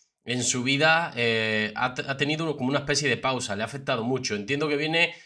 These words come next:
de sufrir muchísimo los últimos dos, tres años y que, evidentemente, pues esto era un nuevo palo. Primero que saliera Marta Riesco, eh, a venderse por un bocadillo, según él, y después también, pues bueno, que, que saliera Juan, ¿vale?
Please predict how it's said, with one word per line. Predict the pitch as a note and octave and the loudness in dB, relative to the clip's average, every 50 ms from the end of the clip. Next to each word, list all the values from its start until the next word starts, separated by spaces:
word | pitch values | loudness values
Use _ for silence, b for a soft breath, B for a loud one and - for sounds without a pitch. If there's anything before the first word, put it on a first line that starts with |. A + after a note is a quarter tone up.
| B B B - | B B B -10
de | A2 A2+ A2 | -4 -4 -2
sufrir | - A2+ - C3+ C3+ C#3 | -2 -4 -4 -2 -2 0
muchísimo | B2+ B2 B2+ D3+ D#3 - F3 E3+ D#3+ D3+ | 0 0 0 0 0 2 2 2 2 2
los | C#3+ C3 | 2 2
últimos | C3 B2+ C3 B2 A#2+ A#2 A2 | 0 0 0 0 0 0 0
dos, | A#2 G#2+ - | -2 -4 -2
tres | A#2+ A2 A2+ | -2 0 2
años | C3 D#3+ E3 E3 E3+ F3+ F#3+ F#3+ B B B B B B B | 2 2 2 2 2 0 0 -2 B B B B B B B
y | - A#2+ A2 | -6 -2 0
que, | A#2 | 2
evidentemente, | A2+ A#2 B2 C3 C3 C#3 C3+ B2+ C3+ C3+ D3 D3 | 2 2 2 2 2 2 2 0 0 0 0 -2
pues | C3+ B2+ C3 C3+ | -2 -2 -4 -4
esto | C3+ C3+ D3 | -4 -2 -2
era | C#3 C3+ | -2 0
un | B2+ B2 | 2 2
nuevo | C3 C3 A#2+ G#2 - | 2 2 2 2 4
palo. | C#3 C#3 B2+ G#2+ F#2 - b b b b b b b b b b b _ | 4 4 4 4 0 -4 b b b b b b b b b b b _
Primero | - B2 B2 C3+ D#3 F3 | -6 -4 0 0 0 2
que | E3+ F3 | 2 0
saliera | E3 D3+ C#3 D3+ D#3+ D3+ | 0 2 2 4 4 4
Marta | D3 D3+ D3+ D3 D3+ | 4 4 4 4 4
Riesco, | D3 E3 F#3 F#3 F#3 - - F3+ G3 - - - _ _ - | 4 4 4 2 2 2 2 2 2 2 -2 -8 _ _ 0
eh, | A#2 A#2 A#2 A2+ A2+ A2+ A2 A2 A2 G#2+ G#2 G#2 G2+ G2+ G2 - - | 2 4 4 4 4 4 4 4 2 2 2 2 2 0 0 2 2
a | A#2 A2 G#2+ | 4 4 4
venderse | A2 A2 G#2+ C3+ C3+ C3+ - C3+ B2 A#2 | 2 0 -2 -2 0 0 2 2 2 2
por | A#2 A2 A2+ | 2 0 0
un | C3+ C#3 | 2 2
bocadillo, | B2+ A#2 A2 A2+ D3 E3 C#3+ C#3 C3+ | 2 2 2 2 2 2 2 2 2
según | - A2+ G2+ A2 A#2+ | 2 0 0 2 2
él, | C#3 E3 F#3+ G3 b b b b b b b b | 2 2 2 0 b b b b b b b b
y | - A#2 | -4 -2
después | A2+ A2 G#2+ - B2+ B2+ B2 | -2 -2 -2 -2 -4 -2 0
también, | C#3 C3 B2+ C#3 C#3+ D#3+ D3+ | 0 0 2 2 0 0 0
pues | - B2+ A#2 G#2+ | 0 -2 -2 0
bueno, | A#2 C3 B2+ A2 F#2+ | -2 -2 -2 -2 -4
que, | - G2+ F#2+ F#2 F#2 F2+ F2+ F2 | -6 -6 -4 -4 -4 -4 -4 -6
que | - G#2+ | -6 -6
saliera | - - F#2+ F#2+ G#2+ B2+ C3+ | -6 -6 -4 -4 -2 -2 -2
Juan, | C3 A2 A2 A2 G2+ F2 E2 F2 | -2 0 0 0 0 0 -2 0
¿vale? | F#2+ G2+ G#2+ C3 C#3 - - _ | 2 2 2 2 0 -4 -8 _